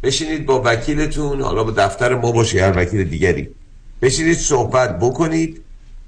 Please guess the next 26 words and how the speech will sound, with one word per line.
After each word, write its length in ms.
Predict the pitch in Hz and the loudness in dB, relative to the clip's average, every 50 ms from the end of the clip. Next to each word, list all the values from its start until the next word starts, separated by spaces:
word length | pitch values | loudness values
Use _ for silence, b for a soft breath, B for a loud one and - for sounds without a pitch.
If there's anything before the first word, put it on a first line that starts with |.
| - - - | -16 -8 -4
اه، 240 | 101 107 107 104 104 | 0 2 2 2 2
و 420 | 98 92 110 113 110 104 98 95 | 2 2 2 4 4 4 2 2
خط 360 | 92 - - 131 127 127 - 123 | 0 0 0 0 0 0 -2 -2
و 60 | 110 | 0
نشون 340 | 101 101 - - 143 147 131 | 0 0 0 -2 -2 -2 0
رو 100 | 117 98 | 0 2
بکشید 540 | 87 85 - - - 160 - 135 160 147 | 2 2 2 2 0 -2 -2 -2 -2 -2
و 80 | 135 117 | 0 0
ببینید 440 | 110 127 131 131 147 143 147 143 - | 2 2 0 0 0 -2 -2 -2 -2
که 100 | - 95 | -2 0
از 180 | 110 113 - - | 0 0 -2 -4
کجا 300 | - 113 113 120 135 143 | -4 -2 0 2 2 2
باید 380 | 135 131 120 117 120 127 135 131 - - - - - - - - - - | 2 2 2 4 4 2 2 0 -4 -12 -16 -18 -18 -18 -20 -20 -12 -10
این 120 | 131 127 | -6 -2
پرونده 420 | 123 143 127 113 110 113 110 120 117 | 0 0 0 0 0 0 2 2 2
رو 80 | 107 | 2
جلو 340 | 92 78 85 104 110 127 139 | 0 0 2 2 4 4 2
ببرین 360 | 156 151 147 143 139 139 135 | 2 2 0 0 0 0 -2
که 100 | - 135 | -2 -2
انشالله 340 | 113 101 98 113 101 110 120 | -4 -2 -2 -2 -2 0 0
بتونین 320 | 120 120 110 117 110 107 | -2 -4 -4 -4 -4 -4
موفق 460 | 101 98 90 90 - - 104 104 98 87 | -2 0 0 0 2 2 2 2 2 0
بشین. 220 | 98 92 104 101 | -2 -2 -2 -2
اما 160 | 117 131 135 | 0 0 0
پلیس 440 | 131 - 131 113 113 117 110 - - | 0 0 0 0 0 0 -2 -2 -4
ریپورت 500 | 117 113 113 127 143 151 160 160 160 - | -6 -4 -2 0 0 2 0 -2 -4 -8